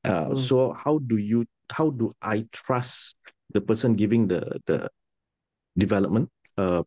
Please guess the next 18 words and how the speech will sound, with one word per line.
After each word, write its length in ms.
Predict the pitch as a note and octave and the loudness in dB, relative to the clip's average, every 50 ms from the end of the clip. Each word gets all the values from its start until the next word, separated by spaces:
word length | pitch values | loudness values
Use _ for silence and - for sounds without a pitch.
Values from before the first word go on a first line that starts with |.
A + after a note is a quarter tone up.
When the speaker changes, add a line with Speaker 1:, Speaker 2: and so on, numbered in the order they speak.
| _ | _
Speaker 1:
program 480 | - - A#2+ C#3 B2+ G#2+ D#2+ - C3+ - - _ _ _ _ _ - - | 0 0 2 2 2 0 -2 -2 -6 -10 -14 _ _ _ _ _ -4 0
if 360 | D3+ C#3+ D3 C3+ - - - _ _ _ _ | 2 2 2 0 -4 -12 -20 _ _ _ _
the 120 | - G#2+ G2 | 0 0 0
data 540 | E2 - G#2 A2 A#2 A#2 - A#2 A#2 B2 A#2+ | 0 0 0 0 0 0 0 0 0 0 0
that 120 | - C#2 | 0 -2
is 340 | - - - - - - - _ _ _ _ _ _ - | -2 -2 -4 -8 -14 -20 -20 _ _ _ _ _ _ -2
from 200 | G#2 A#2+ B2+ G#2 | 0 0 2 2
this 160 | G2+ A2 - | 2 0 0
program 400 | - G#2 F#2+ F#2 F2+ F2+ G2+ G#2+ - - _ - | 0 0 0 2 2 0 0 -2 -4 -10 _ -2
is 180 | A#2+ A2+ A#2 - | 0 0 0 2
also 280 | A#2+ C3+ C3 - D3 | 0 0 2 2 0
used 240 | C3+ B2+ B2+ C3 B2+ | 2 2 2 0 0
to 80 | - - | -2 -4
assess 360 | G#2 - - A#2+ A2 - - | -4 -2 -2 -2 -4 0 0
me 140 | B2 A2+ G#2 | 2 2 2
as 120 | G2 G2 | 2 0
a 60 | F2+ | -2
teacher 340 | - - G2 F#2+ - F#2+ F#2 | -4 -4 -6 -4 -2 -2 -2